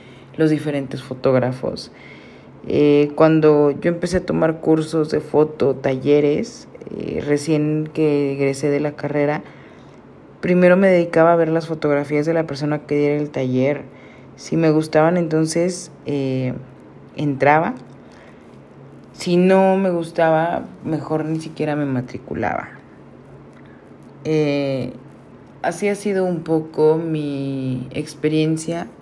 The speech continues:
Tengo catorce años, como les comentaba, de acercamiento con la fotografía, y de ahí, de esos catorce, doce, han sido a la par dando clases de foto.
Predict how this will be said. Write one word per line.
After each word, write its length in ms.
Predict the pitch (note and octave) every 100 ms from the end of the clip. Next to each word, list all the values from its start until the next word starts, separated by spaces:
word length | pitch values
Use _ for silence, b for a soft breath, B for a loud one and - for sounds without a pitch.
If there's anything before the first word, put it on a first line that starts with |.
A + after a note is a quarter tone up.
| - B B B B B B B B - - - - - -
Tengo 640 | F#3 G3 G3+ G3 G#3 A3
catorce 540 | A3 F#3 F3+ F3 F3 F#3+
años, 680 | F#3 F3 F3 G3+ B3+ - -
como 240 | - D#3+
les 160 | D3+ D3+
comentaba, 960 | - D3 D#3 D#3 D3+ D#3 D#3+ - - -
de 140 | - D3+
acercamiento 640 | D3+ D#3 D#3 D#3+ D#3+ F3
con 180 | F3 F3
la 80 | D3+
fotografía, 1200 | - - C3+ B2+ B2 C3 C#3+ D3+ D#3 F3 F3+ - - - - - - - - - - -
y 180 | F3+ F3+
de 140 | E3
ahí, 320 | E3 E3 F3+
de 200 | F#3 G3+
esos 220 | G3 F3+ F3+
catorce, 1040 | E3+ D#3+ F3 F3 F3 - D#3+ E3+ E3+ F3
doce, 540 | E3 E3+ E3+ - E3+ F3
han 220 | E3 E3
sido 760 | D#3+ F3 E3 D#3+ D#3+ E3+ G3+ B B B B B B - - - -
a 100 | E3
la 200 | D#3+ D#3
par 760 | D#3 - E3 F3 F#3 G3+ A#3+ C4+ - -
dando 440 | F3 E3+ E3+ E3 E3
clases 460 | E3+ D#3+ D#3 D3+
de 80 | D3+
foto. 420 | D3 D3 D3 -